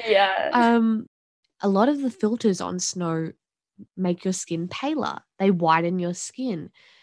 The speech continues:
Speaker 2: They get rid of blemishes, but they, yeah, they make your skin pale. They reshape your jaw. They make your eyes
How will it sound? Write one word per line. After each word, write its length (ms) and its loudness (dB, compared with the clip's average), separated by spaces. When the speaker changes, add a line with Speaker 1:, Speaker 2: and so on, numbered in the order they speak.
Speaker 2:
They 100 2
get 180 0
rid 140 0
of 80 -4
blemishes, 580 0
but 140 -8
they, 340 0
yeah, 160 0
they 140 -2
make 240 -2
your 80 -2
skin 280 -4
pale. 380 -2
They 320 0
reshape 720 2
your 120 2
jaw. 460 2
They 160 0
make 280 0
your 140 -2
eyes 500 4